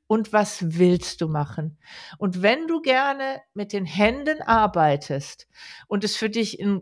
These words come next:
ein Grusel ist, den ganzen Tag im Büro zu sitzen, dann denk über einen, einen Beruf im Handwerk nach.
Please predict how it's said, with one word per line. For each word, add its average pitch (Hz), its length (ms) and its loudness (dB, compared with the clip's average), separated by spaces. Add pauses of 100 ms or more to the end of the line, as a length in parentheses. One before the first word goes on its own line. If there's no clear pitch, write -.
(160)
ein 202 120 2
Grusel 269 640 0
ist, 262 260 -4
den 226 140 -2
ganzen 233 480 -2
Tag 214 340 0
im 214 100 -8
Büro 220 280 -2
zu 196 200 -10
sitzen, 151 540 -8
dann 175 240 -2
denk 190 380 2
über 208 200 0
einen, 214 380 -2 (480)
einen 208 540 0
Beruf 202 680 2 (140)
im 214 200 2
Handwerk 214 540 4
nach. 147 440 0